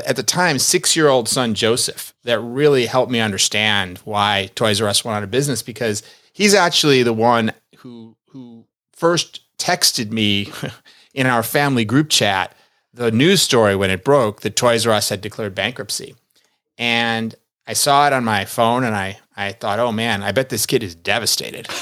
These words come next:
Speaker 1: Uh, so I, I went and found him and I said, "Hey, you know, how you doing? I saw your note, you know, how do you feeling about this Toys R Us bankruptcy and that the fact that they're going out of business?" And he said, "Oh, I don't care.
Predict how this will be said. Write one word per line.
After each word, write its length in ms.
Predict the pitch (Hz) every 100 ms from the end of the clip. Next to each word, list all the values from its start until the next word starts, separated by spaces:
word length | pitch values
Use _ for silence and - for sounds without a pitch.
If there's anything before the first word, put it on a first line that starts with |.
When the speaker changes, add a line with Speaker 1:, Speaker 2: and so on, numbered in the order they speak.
| - 180 - 202 -
Speaker 1:
Uh, 260 | 95 95 -
so 300 | - - 131 120
I, 280 | 117 117 107
I 120 | 120
went 280 | 123 135 120
and 260 | 107 101 107
found 380 | - 107 110 117
him 160 | 127
and 100 | 107
I 80 | 104
said, 180 | - 104
"Hey, 280 | 113 139 135
you 160 | 101
know, 360 | 95 123 120 107 _ _ _ _ _ _
how 100 | 104
you 100 | 139
doing? 360 | 151 196 143 95
I 80 | 92
saw 180 | - 151
your 140 | 139
note, 360 | 123 160 127 -
you 80 | 104
know, 320 | 104 123 127 - _ _ _ _ 120
how 120 | 113 135
do 60 |
you 60 | 147
feeling 320 | - 175 170
about 280 | 98 107 -
this 200 | 101 -
Toys 280 | - 123 117
R 100 | 123
Us 180 | 156 -
bankruptcy 560 | 120 123 127 110 113
and 100 | 104
that 100 | 101
the 60 | -
fact 280 | 104 120 120
that 100 | 113
they're 200 | 113 113
going 120 | 113
out 100 | 107
of 80 | 87
business?" 460 | 117 143 - - - _ _
And 100 | 127
he 60 | 147
said, 320 | - 151 139 _ _
"Oh, 240 | 196 196 110
I 140 | 104
don't 200 | 95 85
care. 280 | - 85